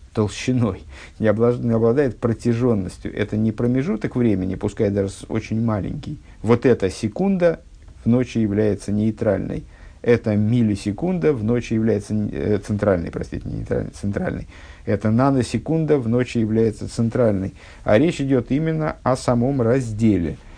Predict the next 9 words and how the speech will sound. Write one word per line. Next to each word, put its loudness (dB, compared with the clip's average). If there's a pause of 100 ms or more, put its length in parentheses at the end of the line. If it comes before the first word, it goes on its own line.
(240)
А, 6
«Und 4
das 4
ist 0
der 4
Reiftu 0
von -2
Кахацей 0
Залайла». 2